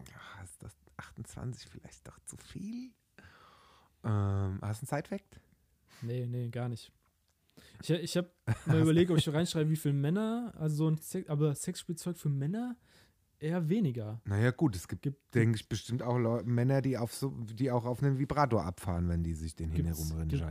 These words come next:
Speaker 2: gibt,
Speaker 1: rumschieben,
Speaker 2: gibt's, gibt's
Speaker 1: ja.
Speaker 2: auch, aber so, sag ich mal, so eine Gummipuppe oder sowas,
Speaker 1: Ja.
Speaker 2: ja, so ist sehr unhandlich. Ja.
Speaker 1: Ja.
Speaker 2: Hat, glaub ich, der wenigste.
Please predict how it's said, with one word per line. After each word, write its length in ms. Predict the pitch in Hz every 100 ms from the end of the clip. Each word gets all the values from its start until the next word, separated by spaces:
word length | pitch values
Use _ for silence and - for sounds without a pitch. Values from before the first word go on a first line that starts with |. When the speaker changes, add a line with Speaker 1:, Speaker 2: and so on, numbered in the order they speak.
| 156
Speaker 2:
gibt, 60 |
Speaker 1:
rumschieben, 60 | 139 - 147 139
Speaker 2:
gibt's, 0 |
gibt's 220 | 135 80
Speaker 1:
ja. 60 | 123
Speaker 2:
auch, 240 | 156 160
aber 260 | 139 143 139
so, 520 | 135 147 151 143 - -
sag 180 | 127 135
ich 140 | 147
mal, 440 | 143 139 139 139 - _ _ _ _ _ _
so 160 | - 123
eine 160 | 117 117
Gummipuppe 760 | 131 170 185 190 190 185 180
oder 220 | 151 165
sowas, 460 | 156 170 175 185 151
Speaker 1:
Ja. 360 | 127 131 151 160
Speaker 2:
ja, 40 |
so 220 | 131 127 123
ist 160 | 120
sehr 320 | 127 123 139
unhandlich. 640 | 208 202 120 104 95 - - _ _ _ _
Ja. 260 | 123 127 131 -
Speaker 1:
Ja. 240 | 78 73
Speaker 2:
Hat, 120 | 127 - _
glaub 220 | 139 151
ich, 100 | 160
der 140 | 156 151
wenigste. 460 | 160 120 - 117